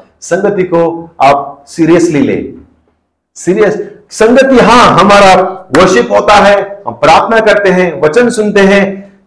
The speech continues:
चाय पीते हैं, लेकिन संगति इससे बढ़कर है, इससे बढ़कर है। परमेश्वर, जहां हम परमेश्वर के लोग इकट्ठे होते हैं, वहां पर परमेश्वर स्वयं उसकी उपस्थिति के साथ होता है।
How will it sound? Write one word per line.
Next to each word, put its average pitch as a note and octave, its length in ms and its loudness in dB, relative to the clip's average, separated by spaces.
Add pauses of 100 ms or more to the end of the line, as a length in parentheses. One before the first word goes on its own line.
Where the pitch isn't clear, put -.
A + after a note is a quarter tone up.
चाय B3+ 320 2
पीते A3 200 2
हैं, G3 580 0
लेकिन A#3+ 240 2
संगति C#4 500 2
इससे C#4+ 260 2
बढ़कर A#3+ 440 4
है, - 480 2 (920)
इससे B3+ 300 0
बढ़कर A#3+ 380 4
है। - 400 2 (680)
परमेश्वर, A#3 640 2
जहां G3+ 260 4
हम E3 440 0
परमेश्वर F#3+ 380 0
के F#3 60 -2
लोग G3 320 2
इकट्ठे G#3+ 380 2
होते G#3+ 220 2
हैं, A3+ 500 2 (100)
वहां E3 420 2
पर E3+ 320 2
परमेश्वर B2+ 840 -4
स्वयं F3+ 480 -2 (540)
उसकी C3+ 240 -12
उपस्थिति A#2+ 360 -8
के A2+ 100 -6
साथ G#2+ 300 -2
होता F2+ 300 -12
है। - 140 -20